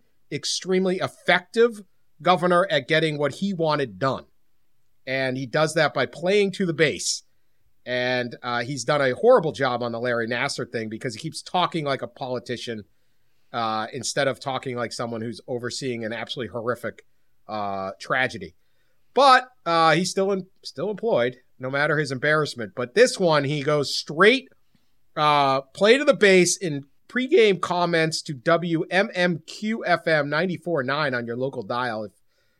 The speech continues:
you're in the locality of wherever that is.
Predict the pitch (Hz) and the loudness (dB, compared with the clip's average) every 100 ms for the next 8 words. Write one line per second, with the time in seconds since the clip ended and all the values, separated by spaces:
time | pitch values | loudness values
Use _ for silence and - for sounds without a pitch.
0 | _ 123 117 120 113 113 135 151 151 131 | _ -8 -4 -4 -6 -8 -2 2 2 2
1 | 123 107 113 123 131 117 117 147 151 160 | 0 -4 -6 -2 -2 -2 0 2 2 0
2 | - | -6